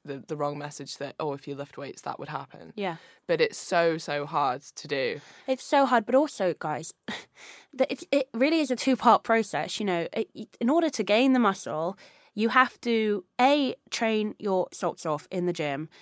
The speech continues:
Speaker 2: Um, again, ideally with weights and a hypertrophy range. And you really have to focus on your diet. You know, you're talking a lot of calories. You're, you're trying to add mass to your body. You need to feed it to do that. Just like if you're in a fat loss phase,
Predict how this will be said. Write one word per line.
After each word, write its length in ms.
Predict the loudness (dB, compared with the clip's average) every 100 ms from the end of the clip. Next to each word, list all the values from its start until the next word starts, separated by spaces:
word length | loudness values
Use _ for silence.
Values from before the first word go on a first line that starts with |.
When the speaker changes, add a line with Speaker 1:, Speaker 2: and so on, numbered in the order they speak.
| -14 -2
Speaker 2:
Um, 260 | 0 0 -2
again, 280 | -2 -2
ideally 360 | -2 0 2 2
with 160 | -2 0
weights 280 | 0 -2 -4
and 80 |
a 40 | -6
hypertrophy 440 | -8 -8 -10 -8
range. 340 | -4 -4 -4 -8
And 300 | -4 -2 -4 -6 -14 -20 -20 -20 -20 _ -4
you 200 | -2 -2 _ _ -4
really 480 | 2 6 6 6
have 280 | 4 0 -4 0
to 240 | 0 0
focus 460 | 0 0 0 -2 -4
on 80 | -2
your 100 | -2
diet. 320 | -4 -4 -6
You 80 | -4
know, 60 |
you're 160 | -2 -2
talking 480 | -2 -2 0 -2 -2
a 60 | 0
lot 220 | 4 4
of 100 | 2
calories. 420 | 0 2 2 2
You're, 140 | 0 0
you're 80 |
trying 180 | 0 0
to 60 | 0
add 260 | 2 0 0
mass 300 | -2 -2 -4
to 120 | -4 -4
your 80 |
body. 400 | -2 -2 -2 -4 -4
You 120 | 0
need 160 | 0
to 80 | -2
feed 260 | -4 0 0
it 140 | -2
to 80 | -2
do 120 | 0
that. 160 | 0 0
Just 160 | -2
like 140 | -2 -2
if 100 | -2
you're 80 | -2
in 60 |
a 40 | 2
fat 260 | 4 4
loss 180 | 4 -4
phase, 440 | -4 -4 -4 -6